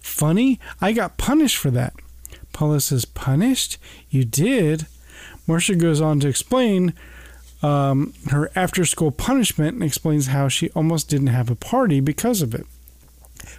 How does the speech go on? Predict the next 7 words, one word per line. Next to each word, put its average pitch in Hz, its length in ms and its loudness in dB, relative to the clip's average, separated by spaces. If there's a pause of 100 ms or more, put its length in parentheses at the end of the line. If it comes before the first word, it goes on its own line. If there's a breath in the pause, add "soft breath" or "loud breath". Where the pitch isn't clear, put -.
Paula 156 280 2
then 175 240 2
says, 135 380 0 (360 loud breath)
"Gee, 175 240 0
Marcia, 151 440 2
I'm 175 160 0
sorry. 139 580 0